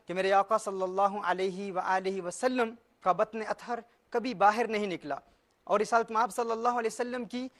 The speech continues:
ये इंतहाई खूबसूरत सुन्नत है। और मेरे आका सल्लल्लाहु अलैहि वसल्लम की एक बहुत ही प्यारी ट्रेडिशन, जिसमें रिसालत में आप सल्लल्लाहु अलैहि वसल्लम इरशाद फरमाते हैं,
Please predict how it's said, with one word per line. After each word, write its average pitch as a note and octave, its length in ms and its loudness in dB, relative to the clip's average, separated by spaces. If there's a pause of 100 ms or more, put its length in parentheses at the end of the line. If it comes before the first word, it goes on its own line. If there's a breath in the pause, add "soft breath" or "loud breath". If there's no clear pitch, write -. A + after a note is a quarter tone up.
(160 soft breath)
ये A#3 160 2
इंतहाई A#3+ 640 2
खूबसूरत D4+ 500 -4
सुन्नत A3 380 -4
है। A3+ 140 -2 (180 loud breath)
और A#3 60 2
मेरे C4 160 4
आका C4+ 220 4
सल्लल्लाहु C4+ 340 0
अलैहि C4 100 0
वसल्लम C#4 300 -4
की B3 80 -10
एक F3+ 140 -14
बहुत B3 280 2
ही C#4 100 -4
प्यारी C#4 280 2
ट्रेडिशन, A3 460 -2 (200 loud breath)
जिसमें A#3+ 240 -2
रिसालत B3 320 4
में A#3+ 100 2
आप B3 100 2
सल्लल्लाहु A#3+ 420 0
अलैहि A#3+ 80 0
वसल्लम A#3 240 -4
इरशाद G#3+ 260 2
फरमाते A3 400 2
हैं, A3 160 -2